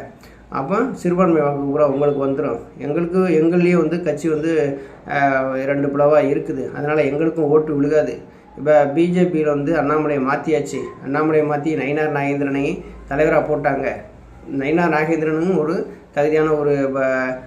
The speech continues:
ஒரு மக்கள் செல்வாக்கு இல்லாத ஒரு ஆள் தான். அந்த தொகுதியில வேணா நின்று வெற்றி பெற்றுக்கலாமே தவிர மக்கள் செல்வாக்கு இல்லாத ஆள் தான். அதனால நாங்க வந்து பி ஜே பியோட கூட்டணி அமைச்சு நாங்க வந்து தோல்வியை பார்த்துக்கிறோம், நீங்க வந்து ஜெயிச்சிருங்க, இந்த உதவி தான் எங்களால அங்க செய்ய முடியும்னு சொல்லிவிட்டு சொல்லாம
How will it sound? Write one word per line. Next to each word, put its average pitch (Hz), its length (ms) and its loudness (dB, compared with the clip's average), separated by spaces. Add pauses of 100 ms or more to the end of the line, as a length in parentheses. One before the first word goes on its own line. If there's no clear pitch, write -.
(160)
ஒரு 135 240 -2 (380)
மக்கள் 135 300 -4
செல்வாக்கு 147 380 0
இல்லாத 139 300 0
ஒரு 139 100 0
ஆள் 135 180 0
தான். 139 200 -6 (200)
அந்த 120 220 -10
தொகுதியில 160 420 0
வேணா 160 160 2
நின்று 160 260 0
வெற்றி 151 200 2
பெற்றுக்கலாமே 147 440 0
தவிர 139 240 -2
மக்கள் 151 280 -2
செல்வாக்கு 147 300 0
இல்லாத 139 180 -2
ஆள் 143 120 -4
தான். 131 200 -6 (320)
அதனால 156 320 0 (300)
நாங்க 165 260 -2
வந்து 175 180 2
பி 180 180 2
ஜே 190 80 2
பியோட 170 280 0
கூட்டணி 160 320 -2
அமைச்சு 151 480 -2
நாங்க 139 220 -2
வந்து 143 240 -4
தோல்வியை 151 360 0
பார்த்துக்கிறோம், 127 560 -4
நீங்க 180 260 0
வந்து 160 200 0
ஜெயிச்சிருங்க, 151 540 -6 (240)
இந்த 170 220 8
உதவி 185 320 6
தான் 208 180 4
எங்களால 170 320 4
அங்க 170 180 2
செய்ய 165 260 2
முடியும்னு 160 280 0
சொல்லிவிட்டு 143 340 -2
சொல்லாம 156 440 0